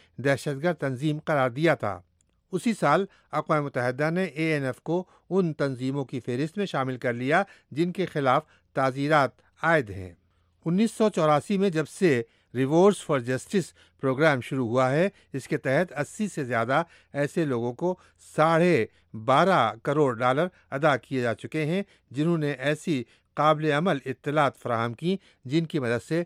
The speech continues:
دہشت گردوں کو انصاف کے کٹہرے میں کھڑا کیا جا سکا یا دنیا بھر میں بین الاقوامی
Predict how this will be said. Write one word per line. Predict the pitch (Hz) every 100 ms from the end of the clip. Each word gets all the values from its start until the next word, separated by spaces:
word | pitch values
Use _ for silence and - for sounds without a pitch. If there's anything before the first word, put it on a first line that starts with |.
| - _
دہشت | 117 139 151 165 123
گردوں | 117 117 151
کو | -
انصاف | 185 147 - 131 -
کے | -
کٹہرے | 113 123 139 165
میں | 190 - _ _
کھڑا | - 156 127
کیا | 107 - 135 120
جا | 120
سکا | - 151 175 180 _ -
یا | 139 151 127
دنیا | 147 143
بھر | 123 135 175
میں | 165 175 - _ -
بین | 110 139 139 139
الاقوامی | 131 127 156 156 165 135